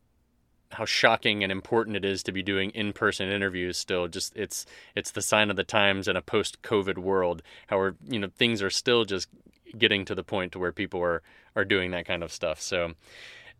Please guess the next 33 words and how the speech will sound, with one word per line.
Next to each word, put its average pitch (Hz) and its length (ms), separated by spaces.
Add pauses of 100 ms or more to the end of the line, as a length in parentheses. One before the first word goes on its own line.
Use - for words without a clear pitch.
(120)
uh, 123 40
yeah, 110 200
that 113 160
was, 107 280
I, 120 320
I 127 60
really, 127 300
really 113 240
enjoyed 104 340
that 95 120
episode. 98 360
And 104 60
while 127 160
we're 139 140
on 107 100
the, 101 220
the 107 160
subject 113 400
of 92 140
favorite 98 320
episodes, 92 500
I 98 40
wanted 104 260
to 95 40
talk 104 280
about 95 220
a 87 40
couple 107 480
of, 92 480 (440)
uh, 90 340
episodes 101 480
of 90 120
yours, 101 680